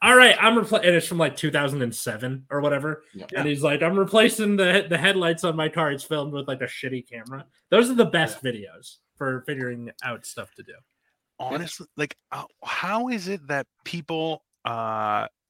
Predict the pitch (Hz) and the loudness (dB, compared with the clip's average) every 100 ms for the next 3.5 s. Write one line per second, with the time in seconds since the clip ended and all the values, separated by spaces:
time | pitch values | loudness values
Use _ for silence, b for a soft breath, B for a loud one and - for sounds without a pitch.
0 | _ - 120 120 - _ _ _ _ _ | _ -8 -8 -8 -12 _ _ _ _ _
1 | - 139 - 135 135 143 123 - 143 131 | -10 -6 -4 -4 -4 -6 -8 -6 -4 -4
2 | 117 107 - - 135 147 147 143 _ 131 | -6 -8 -8 -4 -2 0 -2 -6 _ -8
3 | 131 139 147 156 143 | -2 -2 -2 -2 -4